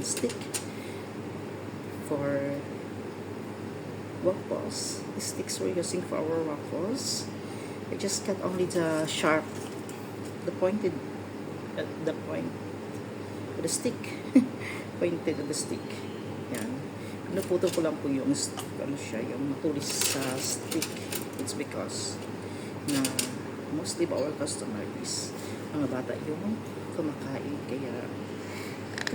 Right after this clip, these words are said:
yung magputo tayo ngayon, guys. Wala kong ano ngayon. Wala masyadong trabaho. Kaya ito, puto tayo ng stick.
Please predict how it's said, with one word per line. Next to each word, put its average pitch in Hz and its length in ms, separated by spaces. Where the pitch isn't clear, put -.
yung 247 160
magputo 175 400
tayo 143 260
ngayon, 127 300
guys. - 560
Wala 190 240
kong 208 400
ano 180 120
ngayon. 156 240
Wala 165 80
masyadong 160 420
trabaho. 143 640
Kaya - 260
ito, 196 80
puto 160 240
tayo 151 160
ng 143 160
stick. - 320